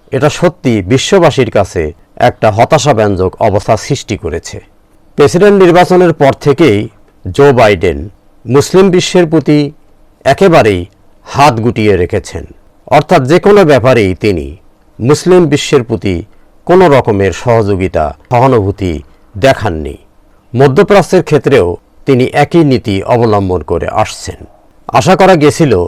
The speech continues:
প্রেসিডেন্ট ট্রাম্পের পর নিশ্চয়ই জো বাইডেন ইসরায়েলকে এতখানি আশকারা দেবেন না, কিন্তু বাস্তবতা হলো এটাই যে তিনি এসে ইসরায়েলকে নানাভাবে ইন্ধন দিচ্ছে। হয়তোবা আগামী নির্বাচনে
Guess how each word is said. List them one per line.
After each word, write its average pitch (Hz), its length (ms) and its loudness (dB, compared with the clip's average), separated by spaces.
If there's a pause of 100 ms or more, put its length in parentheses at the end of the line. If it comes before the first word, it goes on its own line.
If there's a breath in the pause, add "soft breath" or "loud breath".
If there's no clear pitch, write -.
(360)
প্রেসিডেন্ট 151 420 2
ট্রাম্পের 147 460 2
পর 87 280 -2 (340)
নিশ্চয়ই 151 420 0 (260)
জো 120 160 2
বাইডেন 95 440 0 (460)
ইসরায়েলকে 151 580 2 (240)
এতখানি 123 480 -2 (360)
আশকারা 110 400 0 (100)
দেবেন 90 240 0 (100)
না, - 80 -16 (560)
কিন্তু 120 220 0 (100)
বাস্তবতা 151 580 2
হলো 107 180 2 (140)
এটাই 107 240 0 (120)
যে 92 100 0 (580)
তিনি 151 220 4 (140)
এসে - 220 -2 (560)
ইসরায়েলকে 117 640 0 (380)
নানাভাবে 110 580 0 (420)
ইন্ধন 113 400 2
দিচ্ছে। - 260 -12 (240)
হয়তোবা 151 400 2 (120)
আগামী 165 260 4 (100)
নির্বাচনে 110 560 0